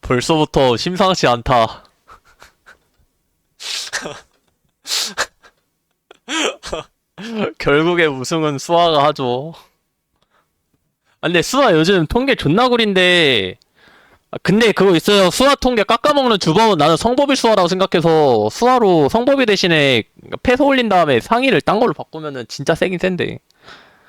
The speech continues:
그 성법이 방어력 이십이라서 진짜 녹아내리거든? 근데 다른 거 들면은 방어력 팔 버프나 다를,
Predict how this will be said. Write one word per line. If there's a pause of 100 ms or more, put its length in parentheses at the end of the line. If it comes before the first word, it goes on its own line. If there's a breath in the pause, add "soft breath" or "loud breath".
(300 loud breath)
그
성법이
방어력
이십이라서 (1200 loud breath)
진짜
녹아내리거든?
근데
다른
거
들면은
방어력
팔
버프나
다를,